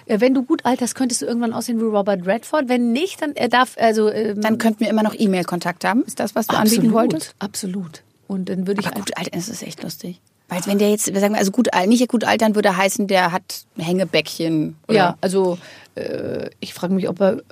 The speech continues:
Speaker 1: ja, ob man über mich sagt, dass ich gut altere, stelle ich mir gerade die Frage.
Speaker 2: Also sagen wir so, wenn du in deinem Alter immer noch so eine Fragen über das Alter und so eine Assoziation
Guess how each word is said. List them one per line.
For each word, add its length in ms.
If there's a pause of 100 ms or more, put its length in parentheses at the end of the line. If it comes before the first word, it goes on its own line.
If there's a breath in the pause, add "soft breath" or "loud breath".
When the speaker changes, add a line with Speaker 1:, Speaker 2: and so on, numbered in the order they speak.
(320)
Speaker 1:
ja, 300
ob 60
man 160
über 160
mich 200
sagt, 220
dass 140
ich 100
gut 200
altere, 540
stelle 280
ich 80
mir 100
gerade 240
die 140
Frage. 420
Speaker 2:
Also 180
sagen 140
wir 100
so, 140
wenn 140
du 60
in 100
deinem 200
Alter 220
immer 160
noch 160
so 160
eine 100
Fragen 460
über 140
das 120
Alter 360
und 80
so 80
eine 100
Assoziation 500